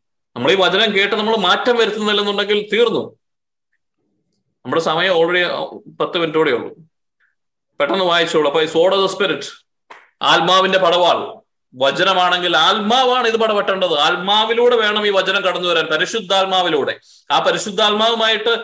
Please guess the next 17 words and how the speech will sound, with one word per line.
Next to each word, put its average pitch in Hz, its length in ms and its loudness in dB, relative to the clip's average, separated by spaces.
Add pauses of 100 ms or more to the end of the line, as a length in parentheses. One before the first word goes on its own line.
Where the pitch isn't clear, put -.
(180)
എന്റെ 202 320 0
നാവിൽ 214 560 2
പരിശുദ്ധാത്മാവിന് 214 840 -2
അധികാരം 214 480 0
വരത്തക്കവണ്ണം 208 880 -2
എന്റെ 196 140 -4
ഉള്ളിൽ 202 400 -2 (200)
പരിശുദ്ധാത്മാവിനെ 185 840 -2
ഉണർത്തുക, 185 400 -4
അവനോട് 175 440 -2
വർക്ക് 165 280 -6
ചെയ്യുക 170 360 0
എന്നുള്ളത് 165 340 -4
മാത്രമാണ് 165 640 -2
നമുക്ക് 156 180 -6
ചെയ്യാനുള്ളത്. 151 580 -2 (680)
അല്ലാതെ 160 540 -2